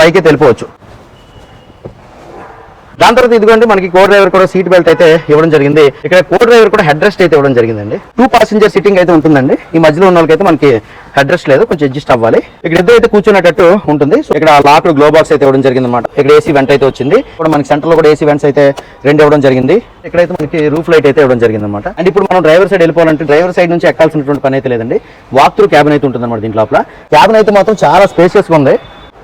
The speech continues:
ఈ డ్రైవర్ సైడ్ డోర్ కూడా మనకి సెవెంటీ ఫైవ్ డిగ్రీస్ అయితే ఓపెన్ అయిందండి. ఇది పెంచుకుంటే మనకి మరి కొంచెం అయితే ఓపెన్ అవుతుంది అనమాట. So డ్రైవర్ సైడ్ కూడా మనకి పైకి ఎక్కడానికి ఫుట్ స్టెప్స్, అలాగే ఇక్కడ గ్రాబ్ హ్యాండిల్ అయితే ఇచ్చారు. ఇక్కడ కూడా మనకి గ్రాబ్ హ్యాండిల్ అయితే ఇవ్వడం జరిగింది అనమాట. ఇక మెయిన్ గా ఇక్కడ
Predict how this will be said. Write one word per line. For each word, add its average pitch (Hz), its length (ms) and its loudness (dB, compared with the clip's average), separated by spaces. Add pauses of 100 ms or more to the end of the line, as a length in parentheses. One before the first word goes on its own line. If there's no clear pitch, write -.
ఈ 151 100 -4
డ్రైవర్ 214 240 2
సైడ్ 220 160 2
డోర్ 190 160 2
కూడా 185 140 0
మనకి 170 220 -2
సెవెంటీ 165 200 0
ఫైవ్ 170 100 -2
డిగ్రీస్ 156 240 -4
అయితే 143 120 0
ఓపెన్ 135 180 -2
అయిందండి. 127 280 -4
ఇది 151 100 -4
పెంచుకుంటే 190 440 -2 (200)
మనకి 147 220 -4
మరి 139 140 -2
కొంచెం 143 180 -2
అయితే 135 140 -2
ఓపెన్ 135 180 -4
అవుతుంది 107 240 -8
అనమాట. 104 220 -8 (180)
So 220 160 2
డ్రైవర్ 139 260 -2
సైడ్ 147 160 0
కూడా 147 140 -2
మనకి 131 160 -8
పైకి 127 180 -2
ఎక్కడానికి 127 240 -8
ఫుట్ 120 160 -10
స్టెప్స్, - 240 -6 (440)
అలాగే 139 180 -2
ఇక్కడ 139 180 -4
గ్రాబ్ 131 220 0
హ్యాండిల్ 139 220 -2
అయితే 123 120 -8
ఇచ్చారు. 127 200 -4
ఇక్కడ 127 160 -8
కూడా 127 120 -2
మనకి 123 160 -6
గ్రాబ్ 123 200 0
హ్యాండిల్ 123 200 -2
అయితే 127 160 0 (420)
ఇవ్వడం 131 220 2
జరిగింది 123 260 0
అనమాట. 110 200 -4 (340)
ఇక 220 140 0
మెయిన్ 220 220 2
గా 240 40 4 (100)
ఇక్కడ 175 140 -4